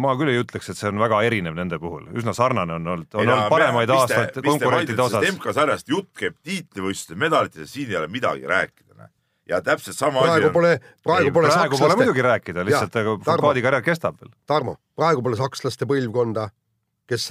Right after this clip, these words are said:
Speaker 3: kes hakkaks vastu Björndaleni ajal oli,
Speaker 2: Jaa.
Speaker 3: vaata, millised
Speaker 2: Olid, olid.
Speaker 3: sakslaste kamp on ju ja
Speaker 1: No
Speaker 3: nii
Speaker 1: mitte,
Speaker 3: edasi, nii
Speaker 1: mitte,
Speaker 3: edasi.
Speaker 1: mitte terve karjäär,
Speaker 3: Venelased
Speaker 1: mitte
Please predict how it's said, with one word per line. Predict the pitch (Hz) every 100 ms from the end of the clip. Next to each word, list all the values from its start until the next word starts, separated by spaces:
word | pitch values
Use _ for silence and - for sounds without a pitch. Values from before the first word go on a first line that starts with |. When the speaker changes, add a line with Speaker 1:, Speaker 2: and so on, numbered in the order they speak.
| 131 123 123
Speaker 3:
kes | 120
hakkaks | 139 135 117 143
vastu | 135 -
Björndaleni | 104 147 135 120 120 110 117
ajal | 131 135 117
oli, | 104 107
Speaker 2:
Jaa. | 120
Speaker 3:
vaata, | 160 123
millised | 117 104 - 95
Speaker 2:
Olid, | 73 87 80
olid. | 76 73 98 101
Speaker 3:
sakslaste | 127 - 101 -
kamp | 95 104 90 -
on | 87 85
ju | 85
ja | 90
Speaker 1:
No | 104
Speaker 3:
nii | 117
Speaker 1:
mitte, | 120
Speaker 3:
edasi, | 117
nii | 113 143
Speaker 1:
mitte, | 135
Speaker 3:
edasi. | 107 110
Speaker 1:
mitte | 127 107
terve | 104 123 156
karjäär, | 160 147
Speaker 3:
Venelased | 107 107 123
Speaker 1:
mitte | 131